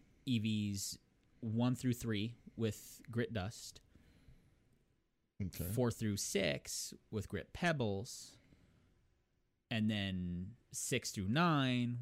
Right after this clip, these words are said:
Speaker 1: with grit rocks, and then so on and so forth. Or grit stones, and then the last one's a grit rock for nine to ten.
Speaker 2: Okay.
Speaker 1: So usually you have to breed your Pokemon
Speaker 2: Yeah.
Speaker 1: to get their E Vs up, right?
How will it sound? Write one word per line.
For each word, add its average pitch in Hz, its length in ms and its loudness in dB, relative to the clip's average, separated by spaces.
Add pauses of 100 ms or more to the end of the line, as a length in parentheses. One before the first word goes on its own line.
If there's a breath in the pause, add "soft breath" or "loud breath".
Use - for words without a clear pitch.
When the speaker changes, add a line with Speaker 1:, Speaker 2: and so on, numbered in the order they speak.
(100)
Speaker 1:
with 101 200 -2
grit 85 260 -4
rocks, 117 760 0
and 104 160 0
then 90 120 -2
so 78 200 -6
on 73 100 -10
and - 100 -14
so - 100 -12
forth. - 300 -16 (280)
Or 104 200 0
grit 104 240 -4
stones, 120 420 0
and 113 100 -2
then 107 80 -2
the 101 80 -2
last 98 220 -2
one's 85 140 -10
a 92 40 -8
grit 90 200 -6
rock 82 220 -8
for 92 120 -8
nine 82 240 -6
to - 80 -12
ten. - 320 -8 (1500 soft breath)
Speaker 2:
Okay. 110 240 6
Speaker 1:
So 110 600 6
usually 170 460 8
you 139 100 6
have 127 180 4
to - 60 2
breed 127 320 8
your 107 100 0
Pokemon 104 580 -2 (380)
Speaker 2:
Yeah. 196 240 4
Speaker 1:
to 131 120 4
get 117 120 2
their 98 140 0
E 101 80 0
Vs 101 260 -2
up, 60 200 -10
right? 101 260 -4